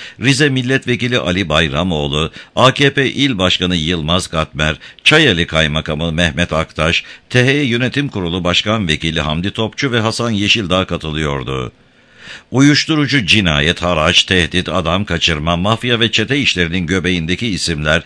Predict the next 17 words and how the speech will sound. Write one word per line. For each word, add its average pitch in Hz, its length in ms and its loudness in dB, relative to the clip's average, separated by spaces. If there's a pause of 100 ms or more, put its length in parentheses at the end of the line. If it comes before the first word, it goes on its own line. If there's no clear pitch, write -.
ve 123 120 2
onlarla 135 480 2
yıllardan 110 720 0
beri 92 160 0
çıkar 123 280 0
ilişkisi 90 500 -2
içinde 87 340 0
olan 78 400 0
bir 78 240 -2
başbakan. 69 640 -2 (840)
Gayrimeşru 87 800 2
her 135 180 4
yolla 80 380 0
ülkenin 110 460 -2
değerlerini 113 580 2
yok 98 200 -2
ediyorlar, 80 600 0